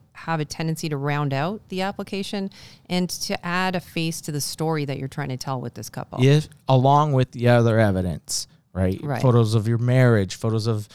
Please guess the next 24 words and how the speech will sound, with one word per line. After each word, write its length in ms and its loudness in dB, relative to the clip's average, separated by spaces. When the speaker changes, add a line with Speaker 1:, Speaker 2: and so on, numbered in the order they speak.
Speaker 2:
your 140 0
engagement, 800 2
maybe 180 2
photos 340 0
of 320 -2
trips 300 0
you've 120 -2
taken. 440 2
Uh, 360 4
you 200 0
know 80 6
what 80 6
I'm 120 2
talking 300 4
about, 260 4
though, 80 6
Speaker 1:
Sure. 80 8
Speaker 2:
where 80 6
you 100 4
see 220 2
all 160 8
these 160 4
photos 600 6
and 280 2